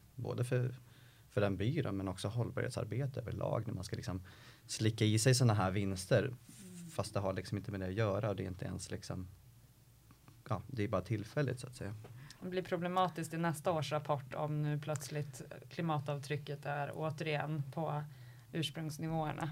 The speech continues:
Speaker 1: Ja, men precis. Och, och väljer man sen att
Speaker 2: Motivera
Speaker 1: inte
Speaker 2: det. Mm.
Speaker 1: ta upp det, för, för det är ju liksom elementar-, eh, liksom grundläggande budskapet som vissa sänder ut, att det här är vår stora vinst i år. Om man sen liksom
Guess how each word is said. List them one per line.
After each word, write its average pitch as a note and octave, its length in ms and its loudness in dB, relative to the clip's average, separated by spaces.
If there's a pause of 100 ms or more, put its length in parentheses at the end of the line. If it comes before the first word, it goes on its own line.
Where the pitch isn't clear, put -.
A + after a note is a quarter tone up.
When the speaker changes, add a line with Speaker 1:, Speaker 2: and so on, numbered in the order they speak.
Speaker 1:
Ja, A2+ 120 10
men B2 160 12
precis. A#2+ 360 8
Och, A2+ 260 6
och G#2+ 100 6
väljer G#2+ 200 10
man C3+ 140 12
sen A2+ 120 8 (100)
att G2+ 60 6
Speaker 2:
Motivera G2+ 180 6
Speaker 1:
inte D#3 180 8
Speaker 2:
det. B2+ 60 12
Mm. C#3 400 4 (340)
Speaker 1:
ta A2+ 100 8
upp B2 220 8
det, F2+ 220 2 (760)
för, A2+ 80 0
för B2 240 0
det G#2+ 80 8
är A#2 40 10
ju B2 80 10
liksom G2 340 2
elementar-, G2+ 560 4
eh, G2+ 60 0
liksom F#2 300 -2 (160)
grundläggande G2+ 520 2
budskapet G#2 480 2
som G#2 100 2
vissa G2 180 -4
sänder F#2+ 240 0
ut, B2+ 260 0
att - 120 -4
det - 60 -2
här F#2+ 180 -2
är G2+ 40 2
vår F#2 100 -4
stora G2 260 2
vinst C3 300 6
i B2 40 0
år. - 140 0 (460)
Om G#2+ 100 2
man G#2+ 100 8
sen A#2+ 160 8
liksom G#2+ 280 6